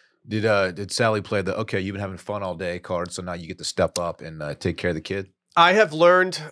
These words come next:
Speaker 2: through Fritz that when I return home from an event or something, if there are children awake, if there's a child awake, that you can't, I, I just roll in like, "Hey, all right,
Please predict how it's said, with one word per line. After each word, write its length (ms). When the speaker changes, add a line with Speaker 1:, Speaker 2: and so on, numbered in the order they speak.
Speaker 2:
through 240
Fritz 480
that 400
when 180
I 120
return 340
home 260
from 160
an 60
event 400
or 60
something, 500
if 260
there 220
are 100
children 440
awake, 320
if 100
there's 140
a 40
child 380
awake, 440
that 360
you 180
can't, 440
I, 300
I 20
just 200
roll 280
in 220
like, 360
"Hey, 300
all 120
right, 200